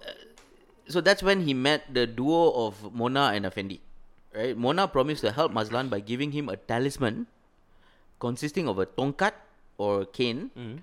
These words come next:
Speaker 1: And a songkok, which is a, like, a religious hat,
Speaker 2: Mm-hmm.
Speaker 1: uh, supposedly owned by the former president of, uh, Indonesia, Sukarno.
Speaker 2: Okay.
Speaker 1: Right, you know, you know Sukarno has that hat. If you, if you Google Sukarno,
Speaker 2: Yeah.
Speaker 1: uh,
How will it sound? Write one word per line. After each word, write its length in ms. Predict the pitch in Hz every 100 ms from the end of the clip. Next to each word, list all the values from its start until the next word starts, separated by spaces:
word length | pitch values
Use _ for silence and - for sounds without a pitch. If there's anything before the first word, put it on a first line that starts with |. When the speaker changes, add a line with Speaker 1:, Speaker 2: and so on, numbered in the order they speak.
| - -
Speaker 1:
And 160 | 107 107
a 60 |
songkok, 480 | 98 127 131 156 117
which 160 | 98 -
is 80 | 95
a, 280 | 90 87 - 87
like, 160 | 95
a 40 | 95
religious 420 | 98 104 110 120
hat, 240 | 123 131 - - 110
Speaker 2:
Mm-hmm. 240 | 101 131 185 _ -
Speaker 1:
uh, 160 | 107 110
supposedly 580 | 131 135 139 151 156 156
owned 340 | 120 135 135 120
by 320 | 101 98 98
the 80 | 98
former 240 | - 117 131
president 580 | 110 104 110 120 110 -
of, 240 | 98 92 95 -
uh, 300 | 92 95 98 -
Indonesia, 440 | 110 104 95 95
Sukarno. 440 | - 101 101 101 - - - 147
Speaker 2:
Okay. 240 | 135 - - -
Speaker 1:
Right, 120 | 120
you 80 | 135
know, 140 | 180 -
you 120 | 175
know 80 | 269 -
Sukarno 320 | 135 139 147
has 160 | 127 107
that 140 | 92
hat. 140 | 104 117
If 160 | 156
you, 140 | 175 160
if 120 | 165
you 80 | 170
Google 340 | 175 190 208
Sukarno, 440 | 196 - 110 120 151
Speaker 2:
Yeah. 280 | 135 95 98 - - 107
Speaker 1:
uh, 180 | 107